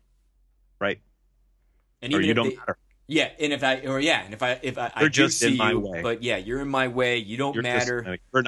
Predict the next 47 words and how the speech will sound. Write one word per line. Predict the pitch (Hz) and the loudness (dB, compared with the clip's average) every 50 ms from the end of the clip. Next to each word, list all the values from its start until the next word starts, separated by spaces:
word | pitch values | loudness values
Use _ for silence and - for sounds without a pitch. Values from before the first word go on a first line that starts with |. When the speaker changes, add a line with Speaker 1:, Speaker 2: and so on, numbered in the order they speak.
| - - | 2 0
Speaker 1:
obstacle. | 107 117 120 104 - - - 104 - 95 90 | 2 2 2 2 -2 -2 -4 -4 -4 -4 -2
You're | 85 87 92 | -2 -2 -2
not | 92 92 90 | -2 -2 -2
a | |
person. | - - 90 87 82 - 87 87 | -4 -4 -4 -4 -2 -2 -2 0
You're | 98 101 90 | 2 0 0
a | |
thing. | - - _ - 110 104 104 104 | 0 -4 _ -2 0 0 2 2
You're | 95 90 87 | 2 0 0
an | 85 - | 0 0
object. | - 95 92 92 95 101 98 92 - - | 0 0 0 2 2 2 0 0 -2 -2
You | 90 85 | 0 0
are | 82 | 2
not | 85 87 85 80 | 2 2 2 2
Speaker 2:
Right. | - 113 107 | 0 0 0
Speaker 1:
a | |
thing. | - 87 87 87 | 0 0 2 2
You, | 92 92 92 - _ - | 2 0 0 -2 _ 0
you | - 92 | 2 4
are | 90 | 4
not | 92 90 92 87 | 4 4 2 2
a | |
human | 85 - 98 95 87 85 | 0 0 0 0 0 0
being. | 82 92 87 87 85 85 | 0 0 0 0 0 0
You | 80 76 | 0 0
are | 80 78 | 0 2
not | 78 80 80 | 2 0 0
a | 78 | 0
child | 78 - 78 73 71 - | -2 -2 -2 -2 -4 -6
of | - | -6
God. | - - - - 90 | -8 -8 -8 -8 -6
Speaker 2:
Right. | 104 107 117 120 101 - _ _ _ _ _ _ - _ _ _ _ _ _ _ _ _ - | -4 -2 -2 -2 -4 -6 _ _ _ _ _ _ -20 _ _ _ _ _ _ _ _ _ -14
So | - - 156 190 - - - | -6 -4 -4 -4 -4 -8 -16
what | 180 151 165 226 277 302 | -12 -4 -2 -2 0 0
about | 269 208 180 139 120 107 101 104 - - - - - - _ _ _ _ _ _ _ _ _ _ _ _ _ _ _ - | -2 0 0 0 0 0 -2 -4 -6 -10 -16 -20 -20 -20 _ _ _ _ _ _ _ _ _ _ _ _ _ _ _ -16
if | 120 117 | -12 -12
you're | 120 110 | -12 -8
driving | 107 120 123 135 139 135 135 120 | -2 0 2 2 2 0 -4 -6
and | 117 113 | -4 -4
you're | 110 107 | -4 -2
by | 92 117 110 | 0 0 0
yourself? | 110 104 101 - - 104 - - | 0 -2 -4 -6 -6 -8 -8 -8
So | - 139 | -10 -10
when | 139 165 180 220 226 | -8 -4 -2 0 0
I | 247 247 | 0 -2
go | 202 214 160 | -2 -2 -2
home | 147 160 135 113 95 82 95 110 | -2 -2 -2 -2 -2 -4 -8 -12